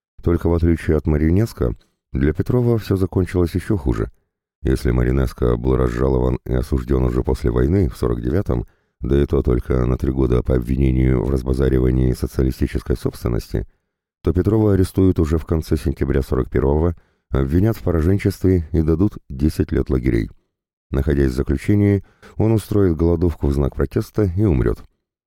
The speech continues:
А ведь решительный командир, только вот, наблюдая бардак таллинского разгрома, сорвался, с кем не бывает. Так что Петрова тоже нужно зачислить в список перспективных подводников стаи красных акул,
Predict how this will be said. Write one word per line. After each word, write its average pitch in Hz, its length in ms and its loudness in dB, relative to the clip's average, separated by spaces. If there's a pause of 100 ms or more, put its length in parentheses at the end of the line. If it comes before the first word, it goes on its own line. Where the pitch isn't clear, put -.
(140)
А 69 100 0
ведь 82 200 0
решительный 101 520 2
командир, 87 540 0 (480)
только 73 300 0
вот, 80 380 0
наблюдая 78 580 2
бардак 71 380 -2
таллинского 67 540 0
разгрома, 71 580 0
сорвался, 67 600 -2 (400)
с - 100 -20
кем 69 200 0
не 64 80 0
бывает. 62 440 0 (520)
Так 82 180 -2
что 80 320 0
Петрова 90 480 0
тоже 80 340 0
нужно 67 360 0
зачислить 67 540 -2
в - 80 -16
список - 380 -4
перспективных - 640 -2
подводников 78 800 0
стаи 80 420 -2
красных 76 460 -2
акул, 67 320 0